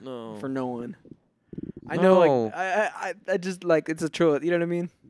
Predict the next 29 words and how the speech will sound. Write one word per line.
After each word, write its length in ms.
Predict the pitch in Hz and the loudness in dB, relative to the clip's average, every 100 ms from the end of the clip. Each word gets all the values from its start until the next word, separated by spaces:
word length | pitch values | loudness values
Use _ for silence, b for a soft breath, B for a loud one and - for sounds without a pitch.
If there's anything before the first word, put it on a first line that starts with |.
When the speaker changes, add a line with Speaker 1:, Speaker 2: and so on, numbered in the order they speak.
| _ _ - | _ _ -2
Speaker 1:
No, 180 | 160 165 | 0 2
but 100 | 160 | 0
they 80 | 156 | -4
coulda 260 | - 185 156 | -6 -8 -8
done 260 | 170 143 | -6 -4
a 120 | 131 | 0
Nightwing 340 | 156 156 160 147 | 2 2 -2 -6
movie 440 | 139 131 113 110 | -8 -8 -8 -10
just 240 | 104 113 123 | -8 -10 -6
on 160 | 120 | -6
its 140 | 117 127 | -6 -6
own. 340 | 131 123 107 | -6 -8 -6
Speaker 2:
Yeah, 200 | 175 165 | -4 -4
but 120 | 170 | -4
then 120 | 180 175 | -6 -6
it 140 | 165 | -6
gets 220 | 160 160 | -8 -8
into, 180 | 151 147 | -10 -8
like, 240 | 139 127 - | -8 -8 -10
I 60 | 123 | -12
think, 260 | 135 120 | -12 -14
stuff 280 | - 139 131 | -12 -10 -10
that 180 | 123 - | -12 -10
probably 220 | - 120 | -10 -10
Nolan 300 | 120 117 117 | -10 -14 -14
hates 260 | 117 110 117 | -14 -16 -14
about 240 | 110 95 _ _ | -14 -14 _ _
superhero 400 | - - 120 - | -18 -16 -16 -18
movies. 380 | 104 78 78 | -18 -18 -20